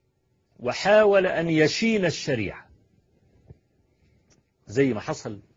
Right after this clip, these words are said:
لعبد الله بن سبأ هذا اليهودي الذي تظاهر بالإسلام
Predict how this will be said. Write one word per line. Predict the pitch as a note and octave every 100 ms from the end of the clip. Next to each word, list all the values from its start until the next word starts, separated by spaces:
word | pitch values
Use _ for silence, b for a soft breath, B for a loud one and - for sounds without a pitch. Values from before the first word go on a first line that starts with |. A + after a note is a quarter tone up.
| _ -
لعبد | F2+ F#2 G#2
الله | C3
بن | A2 A2
سبأ | F3 A#3 - _ _ _ _ _ _ _ -
هذا | A#2+ A2+
اليهودي | G2+ F#2+ G2+ A#2 F#3+ - _ _ _ _ _ _ _ _ _ A#2
الذي | A#2 E3 G#3+ F#3+ E3
تظاهر | - C3 B2 F#3+ A#3 G3 F#3 E3 C3+
بالإسلام | G3 G#3 - - D3 G2